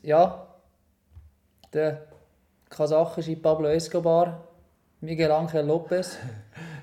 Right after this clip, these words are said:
Speaker 2: Ich erwarte wieder, ist, glaub, alles gut,
Speaker 1: Ist
Speaker 2: ja.
Speaker 1: wieder alles gut, echt. Aber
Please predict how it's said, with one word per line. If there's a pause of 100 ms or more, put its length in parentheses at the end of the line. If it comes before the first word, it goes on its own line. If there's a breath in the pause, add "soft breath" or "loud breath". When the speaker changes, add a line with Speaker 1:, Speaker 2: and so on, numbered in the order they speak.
(560 loud breath)
Speaker 2:
Ich
erwarte
wieder,
ist,
glaub,
alles
gut,
Speaker 1:
Ist
Speaker 2:
ja.
Speaker 1:
wieder
alles
gut,
echt. (120)
Aber